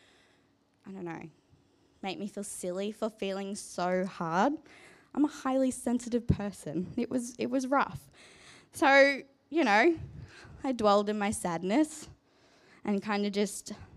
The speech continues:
stayed in my bubble. But God doesn't want that for us, does he? That's why he's put people in our lives. And he has put great people in my lives that recognize that.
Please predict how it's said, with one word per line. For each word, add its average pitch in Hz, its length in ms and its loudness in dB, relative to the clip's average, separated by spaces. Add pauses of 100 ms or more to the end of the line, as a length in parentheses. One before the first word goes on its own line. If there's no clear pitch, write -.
(140)
stayed 202 380 -2
in 208 160 0
my 208 100 2
bubble. 208 520 4 (440)
But 233 140 -6
God 269 160 8
doesn't 320 240 8
want 226 220 2
that 190 180 0 (100)
for 190 160 2
us, 175 200 0
does 220 140 0
he? 170 160 -2 (320)
That's 262 200 -4
why 294 140 0
he's 269 140 -4
put - 220 0
people 247 340 -6
in 202 120 -4
our 175 120 0
lives. 190 500 2 (760)
And 247 520 4 (120)
he 254 360 2
has 254 760 0 (200)
put 214 320 6 (580)
great 180 540 -2 (140)
people 185 360 -2
in 175 180 -6
my 170 160 -6
lives 165 500 -10 (520)
that 208 160 4
recognize 185 800 -2
that. 156 200 -4